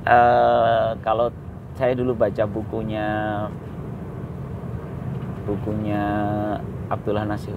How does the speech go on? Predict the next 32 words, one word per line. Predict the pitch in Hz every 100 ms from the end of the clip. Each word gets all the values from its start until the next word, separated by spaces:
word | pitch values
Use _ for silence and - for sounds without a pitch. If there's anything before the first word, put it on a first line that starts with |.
| 101
Ulwan, | 113 104 92 95
itu | 92
ada | 104 92
dulu | 92 92 95 90 90
buku | 85 87 90 92 - - -
tarbiyah | 92 104 95 98 - - - - - - -
ruhiyah | 104 - 104 98 -
gitu | - -
ya. | - - - - - - - - - 95
Ya, | 101 98
tentang | 98 98 101 104
bagaimana | 101 95 95 95 104 107 107
mentarbiah | 110 104 95 95 95 101 92
diri | 98 98 104 107
gitu | 87 85 85
ya, | - - -
tarbiyah | 92 92 98 87 95
hati | - 98 87 90
gitu. | 95 - - - - - -
Lalu | 98 110 123 123 - - - - -
di | 110
bab-bab | 101 104 - 107
pertama, | 123 - 104 104 113
kalau | 107 113
teman-teman | 98 101 95 104 101
ada | 90 98
bukunya | 90 90 90 87 104
silakan | 107 87 92 92 92
dibaca, | 87 82 - 101
itu | 107
di | 113
bab | 95